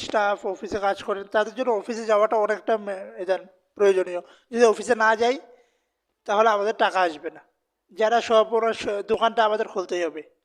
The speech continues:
যদি দোকানটা না খুলি টাকা আসবে না। যারা লেবারি করি, তারা, তাদের জন্য লেবারি করাটা অনেক দরকার,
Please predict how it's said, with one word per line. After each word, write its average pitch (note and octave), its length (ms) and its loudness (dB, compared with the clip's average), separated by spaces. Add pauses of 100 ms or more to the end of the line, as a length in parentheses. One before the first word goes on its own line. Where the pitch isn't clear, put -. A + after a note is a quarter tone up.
(260)
যদি F#3+ 140 -6
দোকানটা G3+ 340 -2
না G#3 160 2
খুলি A3+ 260 -6 (160)
টাকা E3+ 200 -2
আসবে D3+ 300 -8
না। D3+ 100 -14 (1160)
যারা G#3+ 260 0
লেবারি G#3+ 340 4
করি, A#3 300 -4 (960)
তারা, G#3+ 260 2
তাদের G#3 240 -4
জন্য A3+ 140 0
লেবারি G3+ 400 2
করাটা G3 360 2
অনেক F#3 180 0
দরকার, D#3+ 300 -6